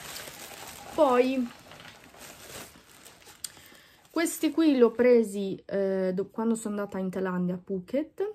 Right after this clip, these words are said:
che sono buoni. Questo qua, sh-, questo shampoo qua è molto buono, peccato che, eh, non, per, per adesso non posso andare in Thailandia perché no, <laughs> diciamo c'è questa cosa qui,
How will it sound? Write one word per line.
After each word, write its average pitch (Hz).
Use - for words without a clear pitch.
che -
sono 185
buoni. 180
Questo -
qua, 185
sh-, -
questo 226
shampoo 277
qua 330
è 392
molto 196
buono, 180
peccato 285
che, 196
eh, 185
non, 180
per, 180
per 196
adesso 196
non 190
posso 196
andare 196
in 202
Thailandia 202
perché 185
no, 185
<laughs> -
diciamo 196
c'è 185
questa 190
cosa 226
qui, 202